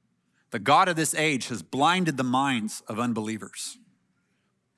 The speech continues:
When we don't realize that we have an enemy, when we forget,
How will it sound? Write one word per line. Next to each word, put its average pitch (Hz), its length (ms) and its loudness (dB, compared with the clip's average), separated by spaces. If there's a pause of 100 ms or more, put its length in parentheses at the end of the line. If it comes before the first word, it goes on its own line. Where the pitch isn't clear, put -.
(920)
When 147 180 2
we 160 100 4
don't 202 340 6 (220)
realize 180 580 4
that 190 100 -2
we 147 100 -2
have 156 160 4
an 139 80 -6
enemy, 160 340 2
when 135 180 0
we 143 120 0
forget, 143 600 0